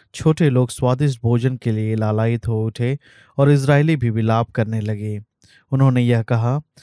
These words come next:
"कौन हमें खाने के लिए मांस देगा? हाय, हमें याद आता है कि हम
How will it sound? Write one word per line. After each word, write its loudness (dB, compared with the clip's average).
"कौन 2
हमें 2
खाने -2
के -2
लिए 2
मांस -2
देगा? -6
हाय, 2
हमें 0
याद 2
आता 0
है -2
कि 4
हम 2